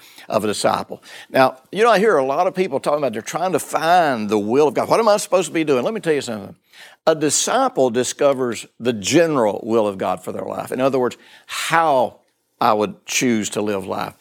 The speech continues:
and how I would choose to treat people. And once we find and choose the general will of God in our life, who we're supposed to be, our identity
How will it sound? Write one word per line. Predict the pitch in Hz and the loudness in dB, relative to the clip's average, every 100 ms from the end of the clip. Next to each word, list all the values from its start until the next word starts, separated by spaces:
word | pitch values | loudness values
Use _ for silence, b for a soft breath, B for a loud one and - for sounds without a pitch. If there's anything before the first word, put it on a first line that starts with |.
| B B _ | B B _
and | 127 117 107 | -2 0 0
how | - - 151 160 139 | -2 -4 2 4 4
I | - 120 | 2 0
would | 107 | 0
choose | - 123 110 - | -2 -2 -2 -6
to | |
treat | - 110 113 | -8 -8 -8
people. | - 95 - - B B B | -10 -10 -12 -18 B B B
And | 143 143 165 | 0 2 2
once | 262 202 | 0 0
we | 208 | -2
find | 185 - 175 160 139 - _ _ _ | 0 2 4 2 -2 -8 _ _ _
and | 117 113 | -2 0
choose | - - 196 160 120 | -2 -2 -2 -2 -2
the | 120 123 | 0 0
general | 98 120 196 165 131 117 | 0 0 0 2 0 2
will | 120 | 0
of | 110 98 | -2 -2
God | 107 104 | -2 -2
in | 104 | -2
our | |
life, | 107 104 | -2 0
who | 120 175 | 2 2
we're | 170 127 | 4 0
supposed | - 107 131 - | -2 -2 -2 0
to | |
be, | 113 123 | -2 0
our | - 120 | 4 4
identity | 117 101 139 139 107 110 101 | 4 2 2 0 -4 -4 -4